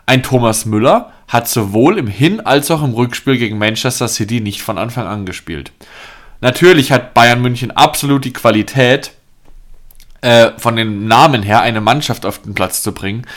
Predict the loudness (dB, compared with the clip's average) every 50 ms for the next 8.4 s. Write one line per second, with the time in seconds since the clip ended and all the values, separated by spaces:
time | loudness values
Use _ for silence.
0 | -20 -20 -20 -8 -6 -4 -4 -4 0 2 2 2 2 0 -2 -2 0 0 0 0
1 | -2 0 2 4 4 4 2 0 -2 -4 -4 -4 -4 -6 -8 -8 -8 -8 -6 -8
2 | -10 -12 -18 -20 -20 -14 -6 -4 -2 -2 -2 -2 -2 -4 -2 2 4 4 4 4
3 | 2 0 -2 -2 -4 -6 -6 -2 0 0 2 2 0 -2 -8 -14 -20 -20 -20 -20
4 | -20 -4 0 0 0 0 0 -2 -2 -2 -2 -2 -6 -8 -8 -8 -12 -8 -6 -6
5 | -6 -6 0 2 4 6 6 6 4 2 0 -4 -4 -4 -4 -4 -6 -8 -10 -12
6 | _ _ _ _ _ -4 0 2 2 2 2 0 -2 2 4 4 4 4 2 0
7 | 0 0 -2 -4 -2 2 4 4 4 4 2 0 -2 -2 -2 -6 -12 -8 -6 -4
8 | -4 -4 -4 -8 -10 -14 -18